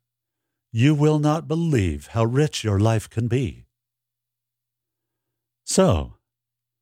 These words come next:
who would you like to become? What do you want your future to include?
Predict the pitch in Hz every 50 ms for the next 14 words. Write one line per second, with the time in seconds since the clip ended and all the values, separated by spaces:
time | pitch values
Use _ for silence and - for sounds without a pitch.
0 | _ _ _ _ _ _ _ _ _ _ _ _ - 208 220 196 185 160 156 156
1 | 147 135 131 131 131 - - 120 107 110 98 - - 95 80 71 65 58 60 60
2 | _ _ _ _ _ _ _ _ _ _ _ _ _ _ _ _ _ _ _ _
3 | _ _ _ _ _ _ _ _ - 185 208 214 151 156 160 156 151 135 139 139
4 | 139 147 123 120 131 147 131 - - 123 113 - - 107 87 - - 95 90 85
5 | 82 78 - 87 80 71 65 67 76 78